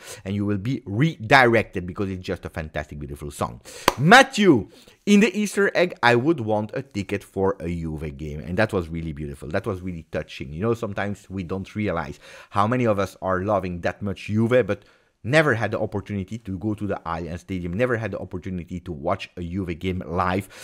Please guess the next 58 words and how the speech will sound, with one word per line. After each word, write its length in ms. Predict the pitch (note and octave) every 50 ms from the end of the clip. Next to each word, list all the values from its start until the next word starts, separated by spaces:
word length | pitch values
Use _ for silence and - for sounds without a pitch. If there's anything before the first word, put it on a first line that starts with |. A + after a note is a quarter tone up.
| - - -
And 100 | G#2 A2
whatever 300 | B2 C3+ D3 D3+ C#3 C#3+
the 100 | B2+ B2+
moment, 420 | B2+ B2 A#2+ A#2 A2 G#2 G#2 F#2+ -
a 140 | A#2+ A#2
fantastic 560 | A2+ - G2 G2+ G2+ - A#2 A2 - - F#2+ -
moment, 400 | A2+ A2 A2 G#2 G#2+ G2 F#2+ F#2
difficult 420 | A#2+ A#2 - B2 - G2+ F#2+ F2+
moment, 360 | A#2 G#2 G#2+ A2+ A2+ A2+ G#2+ - _ _ _ _ _ _ _ _ _ _ - - -
one 160 | C#3 C#3+ C#3+
of 100 | C3 G#2+
the 60 | A#2
biggest 340 | G2+ F#2 A#2+ G2 G2+ F2 -
dream 240 | G#2 A2 A2 G#2+ G2+
of 160 | F2+ F2+ - -
every 240 | G#2+ G#2+ F2+ G#2 G2+
single 320 | - - G#2 F#2+ F#2+ F#2
Juventino 520 | F#2+ G2+ G2 F#2+ F#2+ F2+ - G2+ G2 F#2 D2+
of 140 | F2 - - -
earth 240 | F#2+ G2 G2+ G2+ - - - - - - -
is 140 | G#2+ G#2
going 420 | E2 D#2+ B2+ C3+ B2+ A2+ G2 F#2 F2+
there 260 | G#2 G2+ E2+ D2+ D2+
to 160 | - - F#2+
support 360 | - - E2 - A2 G#2+ G#2
the 60 | G2 F#2
team, 220 | - - G#2+ G2
to 100 | - G#2+
watch 340 | F#2 G2+ B2+ B2+ - - - - _ -
our 320 | A2 B2 B2+ A#2+ G#2 -
idols 440 | - G2+ G#2 G2+ G2+ F#2+ F#2+ F#2 - -
on 100 | F#2+ F#2
the 80 | F2
field. 240 | D#2+ - A#2 A2+ G#2
So 200 | - A2 G2+ - - - - - - _
hopefully, 560 | - - D#3 D#3+ - - - A#2+ A2 G#2 G2 F2+
Matthew, 360 | G#2 A2 A2 G#2 - - F#2+
you 220 | F2+ G2 B2+ A#2+
can 160 | - - G#2
have 360 | F#2+ G2 G2+ F2 E2 D#2+ D2+ D2+
one 280 | - - G2 G2+ F#2+
of 140 | F#2+ F2 E2
the 80 | F#2 F2
tickets, 500 | - G#2 F#2+ - - F2+ E2 - - -
uh, 360 | - E2 D#2 D2 D2+ D2+ D2+
for 240 | C#2+ - G2+ G2 F#2
the 100 | F2 F#2
remaining 380 | F2+ F2+ F#2 G2 G2 F#2+ F2 -
part 240 | - E2+ F2 -
of 80 | E2 E2
the 80 | E2+ D#2+
season, 340 | - G2 G2 G2 F#2+ D#2 -
if 200 | - F#2 - -
not 160 | - G#2 F2+
for 240 | - - - F2+ E2+
the 80 | D#2 D#2+
coming 320 | D#2 - F#2+ E2+ F2 E2+
seasons. 480 | E2+ - - G2+ G2 F2+ F#2+ F#2 F2